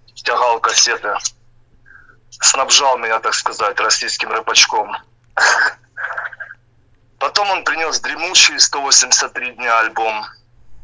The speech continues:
э, принёс «Бэтби» на лётчике. Э, значит,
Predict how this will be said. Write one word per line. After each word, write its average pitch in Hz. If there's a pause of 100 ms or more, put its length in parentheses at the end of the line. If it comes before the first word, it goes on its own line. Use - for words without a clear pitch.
(280)
э, 101
принёс 120
«Бэтби» 120
на 120
лётчике. 113 (1400)
Э, 104
значит, 107